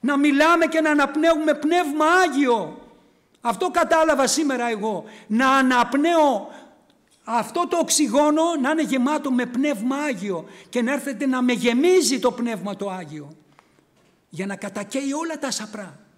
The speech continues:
τα οποία έχω μέσα μου. Γιατί σαπρά, μιλάμε, αγιαζόμαστε, σε λίγη ώρα μπορεί πάλι να έρθουν τα σαπρά, αδελφοί. Γι' αυτό,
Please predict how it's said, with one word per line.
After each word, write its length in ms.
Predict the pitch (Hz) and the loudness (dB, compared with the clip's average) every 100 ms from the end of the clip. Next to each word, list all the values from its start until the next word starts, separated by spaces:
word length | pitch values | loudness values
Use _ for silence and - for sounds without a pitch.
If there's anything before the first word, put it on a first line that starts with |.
| _ _ _ _ _ | _ _ _ _ _
τα 80 | 170 | -16
οποία 320 | 160 208 196 | -14 -12 -12
έχω 180 | 202 180 | -12 -14
μέσα 340 | 196 220 156 | -14 -14 -18
μου. 140 | 143 147 _ _ _ _ | -20 -20 _ _ _ _
Γιατί 220 | 180 180 | -16 -12
σαπρά, 600 | - 180 - 226 233 - - _ _ | -10 -10 -10 -10 -10 -16 -20 _ _
μιλάμε, 640 | 180 185 202 262 233 170 - - _ | -10 -6 -4 -4 -6 -8 -16 -20 _
αγιαζόμαστε, 960 | 196 165 196 180 196 240 214 - 190 - - _ _ | -8 -6 -6 -4 -6 -6 -10 -12 -14 -16 -20 _ _
σε 220 | - - | -10 -6
λίγη 240 | 196 214 175 | -6 -6 -8
ώρα 200 | 190 180 | -8 -8
μπορεί 240 | 151 170 | -10 -14
πάλι 260 | 175 180 170 | -12 -12 -12
να 120 | 160 | -14
έρθουν 200 | 165 165 | -16 -18
τα 100 | 156 | -18
σαπρά, 360 | 139 165 180 165 | -18 -18 -20 -20
αδελφοί. 340 | 156 151 - _ _ _ _ _ _ _ _ _ _ _ _ _ _ _ _ _ _ _ _ _ _ - | -20 -20 -20 _ _ _ _ _ _ _ _ _ _ _ _ _ _ _ _ _ _ _ _ _ _ -20
Γι' 120 | 147 | -20
αυτό, 420 | 160 - 190 - | -18 -16 -18 -18